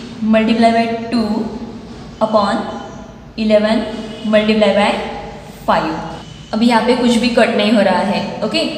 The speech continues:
तो देखो डायरेक्ट मल्टीप्लिकेशन करेंगे, three टू जा सिक्स upon eleven multiply by five फिफ्टी फ़ाइव। ओके, तो ये हुआ हमारा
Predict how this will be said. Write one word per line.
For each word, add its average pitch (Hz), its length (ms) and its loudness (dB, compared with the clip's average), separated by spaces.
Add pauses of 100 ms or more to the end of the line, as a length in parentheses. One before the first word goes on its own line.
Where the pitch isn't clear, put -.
(280)
तो 214 80 0
देखो - 260 -2 (1700)
डायरेक्ट 214 300 4
मल्टीप्लिकेशन 202 600 0
करेंगे, 165 320 -4 (680)
three 240 220 4
टू 247 120 2
जा 247 120 6 (1700)
सिक्स - 380 -2 (580)
upon 185 200 2 (640)
eleven 226 300 4
multiply 226 340 2
by 226 180 4
five 226 340 2 (1000)
फिफ्टी 214 380 -4 (180)
फ़ाइव। 160 280 0 (1500)
ओके, 226 200 -2 (520)
तो 240 60 -2
ये 233 160 2
हुआ 226 160 2
हमारा 185 400 2